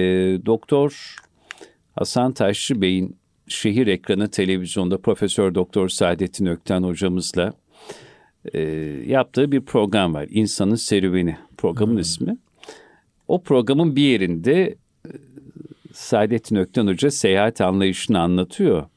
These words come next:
Speaker 1: Orada diyor ki, bakın seyahat etmek kişinin kendi alışkanlıklarından uzaklaşarak farklı coğrafyalarda ilahi tecellileri ve insanlığın birikimini görme
Speaker 2: Tabii,
Speaker 1: vesilesidir.
Speaker 2: evet.
Speaker 1: Not etmişim.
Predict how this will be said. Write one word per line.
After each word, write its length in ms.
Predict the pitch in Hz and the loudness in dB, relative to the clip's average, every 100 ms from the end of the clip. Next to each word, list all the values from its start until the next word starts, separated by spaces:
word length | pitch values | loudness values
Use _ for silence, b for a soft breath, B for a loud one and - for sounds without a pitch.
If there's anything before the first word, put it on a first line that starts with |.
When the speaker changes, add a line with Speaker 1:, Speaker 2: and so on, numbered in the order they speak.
| B B B B B - | B B B B B -4
Speaker 1:
Orada 340 | 101 135 147 | 0 2 2
diyor 180 | 113 208 | 2 0
ki, 260 | - 85 73 - - | -2 -6 -6 -10 -12
bakın 180 | - 85 | -10 -8
seyahat 560 | - 101 101 147 175 | -2 0 2 2 2
etmek 640 | 131 - 123 156 - - - _ _ _ | -2 0 -2 -2 -6 -20 -20 _ _ _
kişinin 380 | 107 - 110 110 | -6 -2 0 0
kendi 320 | 107 101 101 | 0 2 2
alışkanlıklarından 1000 | 98 - - 92 95 92 101 92 98 98 | 0 -2 -2 0 0 -2 -2 0 2 0
uzaklaşarak 960 | 90 95 85 95 90 98 85 80 - - B B B B B _ | -2 -2 -2 -2 -2 -2 -2 -4 -10 -20 B B B B B _
farklı 340 | 90 92 139 | -4 -2 -2
coğrafyalarda 1040 | 101 98 92 117 - 92 82 76 73 127 151 - - | 0 2 2 0 0 0 0 -4 -4 -2 -2 -8 -4
ilahi 500 | 87 90 98 123 123 | 0 0 0 -2 -2
tecellileri 840 | 95 85 98 85 92 87 123 131 | -4 -2 -2 0 -2 0 0 0
ve 60 | |
insanlığın 680 | 85 90 - 95 90 95 92 | 0 -2 -2 -2 0 0 0
birikimini 500 | 87 87 - 101 120 | 0 -4 -4 0 0
görme 300 | 98 85 85 | 2 0 2
Speaker 2:
Tabii, 100 | 104 | 0
Speaker 1:
vesilesidir. 680 | 98 - 82 69 131 101 - - | 0 -2 -4 -6 -8 -10 -10 -8
Speaker 2:
evet. 100 | 113 | -4
Speaker 1:
Not 200 | 90 92 | -2 -2
etmişim. 540 | 85 - - - 90 | -4 -6 -12 -10 -12